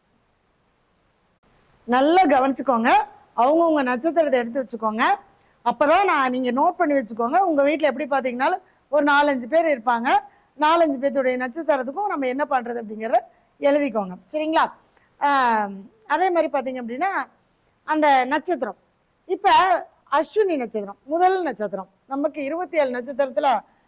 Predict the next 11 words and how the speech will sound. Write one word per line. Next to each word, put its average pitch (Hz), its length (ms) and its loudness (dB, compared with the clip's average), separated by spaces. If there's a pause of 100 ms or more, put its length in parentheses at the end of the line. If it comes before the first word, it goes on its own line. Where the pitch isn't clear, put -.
(260)
ஃபர்ஸ்ட் 311 360 -4
நட்சத்திரம் 285 480 -4
என்ன 285 120 -2
நட்சத்திரம் 262 440 -6
வருதுங்க? 240 300 -4 (500)
அஸ்வினி 226 440 -4
நட்சத்திரம். 180 520 -8 (520)
இப்ப 349 280 0 (220)
இந்த 285 140 2
அஸ்வினி 247 440 -2
நட்சத்திரத்துல 220 640 -6